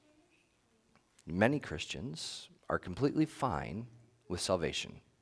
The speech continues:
and staying right there, not going any deeper in our faith. You know, as I've said with the other gifts, the ones that I've experienced, they've all bolstered my faith. They've deepened my walk with Christ in ways that I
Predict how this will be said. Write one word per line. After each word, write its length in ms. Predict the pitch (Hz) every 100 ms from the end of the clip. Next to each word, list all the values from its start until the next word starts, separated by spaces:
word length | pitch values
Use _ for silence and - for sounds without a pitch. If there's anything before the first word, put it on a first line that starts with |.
| _ _ _ _ _ _ _ _ _ -
and 120 | 78
staying 360 | 80 - 78 76
right 260 | 69 82 -
there, 240 | - - - _ _ _ _ _ _ _ _ -
not 140 | 73
going 240 | 92 87 80
any 240 | 76 113
deeper 520 | 117 101 107 131 127 -
in 120 | 95
our 100 | 104
faith. 520 | - 73 73 - - - _ _ _ _ _ _ _ _ _ _ _ _ _ _ _ -
You 120 | 87
know, 60 |
as 180 | 101 110
I've 100 | 127
said 220 | - 151
with 340 | 131 127 - - - - - 127
the 160 | 117
other 280 | 120 117 95
gifts, 500 | 85 76 98 - -
the 200 | - -
ones 220 | 92 101 98
that 100 | 87
I've 180 | 87
experienced, 720 | 87 - - 117 87 87 -
they've 200 | 101 101
all 220 | - 151 135
bolstered 640 | 107 110 117 - 104 95
my 120 | 80
faith. 360 | 76 64 62 -
They've 240 | 90 92
deepened 340 | 117 127 160 120
my 160 | 101
walk 480 | 87 87 92 - -
with 160 | 80 -
Christ 540 | - 82 64 - - - -
in 120 | 120 120
ways 240 | 131 123
that 80 |
I 80 | 120